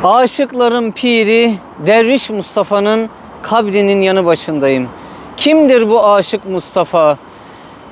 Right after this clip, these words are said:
Kendisi Makteli Hüseyin okurken,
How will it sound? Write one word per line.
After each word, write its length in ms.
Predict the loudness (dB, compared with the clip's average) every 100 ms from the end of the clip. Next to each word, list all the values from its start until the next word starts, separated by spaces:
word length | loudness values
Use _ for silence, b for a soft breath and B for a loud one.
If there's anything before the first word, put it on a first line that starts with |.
| -10
Kendisi 840 | -2 0 2 0 -2 2 4 2 0 -10 -20 -20 -20 -20 -20 -20 -10
Makteli 580 | -4 -2 -2 0 4 4
Hüseyin 360 | 2 0 0 2
okurken, 800 | 2 0 2 0 2 0 0